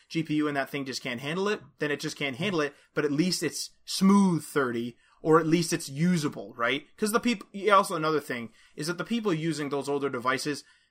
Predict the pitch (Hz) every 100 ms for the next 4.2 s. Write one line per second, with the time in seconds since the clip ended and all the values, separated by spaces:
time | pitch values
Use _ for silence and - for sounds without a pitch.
0 | _ 139 170 170 160 131 120 117 _ 139
1 | 131 147 127 143 151 147 147 135 - 147
2 | 143 143 143 131 131 120 120 - 123 -
3 | 160 151 151 139 127 123 120 127 120 120
4 | 107 98